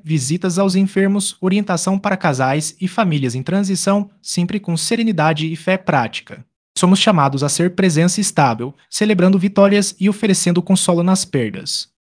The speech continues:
A participação é um convite à fraternidade, partilhar responsabilidades, planejar projetos e pedir bênçãos para cada etapa. Observação prática.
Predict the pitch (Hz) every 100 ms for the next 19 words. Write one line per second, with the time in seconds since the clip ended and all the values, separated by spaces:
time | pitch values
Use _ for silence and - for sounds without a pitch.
0 | _ - 165 202 202 214 202 208 - 147
1 | 160 170 196 175 147 156 165 - 185 185
2 | 190 202 196 151 139 139 139 _ - 202
3 | 202 151 147 151 - 190 208 175 196 151
4 | 135 131 131 - - - 196 208 160 180
5 | 180 185 139 139 147 147 - 151 170 139
6 | 170 131 135 143 175 - 208 180 190 190
7 | 180 - 127 110 - - _ _ _ 190
8 | 185 226 190 180 196 196 156 120 - -